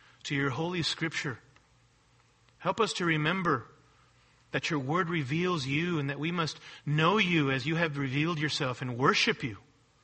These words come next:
and adore you and praise you. Help us to remember that at the root of our sin is a failure to praise you for who you are.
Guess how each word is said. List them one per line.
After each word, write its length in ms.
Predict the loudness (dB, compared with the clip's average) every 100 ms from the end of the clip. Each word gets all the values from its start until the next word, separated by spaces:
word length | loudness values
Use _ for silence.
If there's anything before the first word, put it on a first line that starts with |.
| _ -6
and 100 | -2
adore 440 | -2 2 6 6
you 120 | 4 0
and 120 | -2
praise 420 | 2 4 4 2
you. 140 | -2 -6 -12 -2
Help 160 | 0 2
us 100 | 0
to 120 | 2
remember 400 | 4 2 2 2
that 100 | 2
at 140 | 2
the 80 | 2
root 320 | 2 4 4
of 100 | 4
our 140 | 4 2
sin 500 | 0 4 4 2 -2 -10 -20 -20 -20 -20 -6
is 140 | -2 0
a 60 |
failure 560 | 0 2 4 4 4 2
to 160 | 0
praise 420 | -2 2 2 2 -2
you 100 | -2
for 160 | -2
who 120 | -2 -2
you 220 | 0 0
are. 360 | 0 0 -4